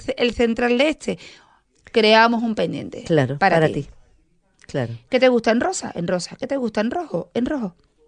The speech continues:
Speaker 1: No hay ningún tipo de problema. Te lo hacemos para ti.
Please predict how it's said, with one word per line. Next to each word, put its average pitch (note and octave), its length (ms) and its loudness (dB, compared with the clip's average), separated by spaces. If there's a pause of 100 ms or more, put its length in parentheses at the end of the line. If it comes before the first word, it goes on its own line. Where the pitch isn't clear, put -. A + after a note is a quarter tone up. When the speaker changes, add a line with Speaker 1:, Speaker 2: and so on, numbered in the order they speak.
(380)
Speaker 1:
No B3 140 2
hay C4+ 80 4
ningún B3 280 0
tipo G#3+ 200 -4
de F#3+ 100 -6
problema. E3 380 -8
Te G#3 100 0
lo G3 80 2
hacemos A3+ 340 -2
para F#3+ 220 -8
ti. - 100 -16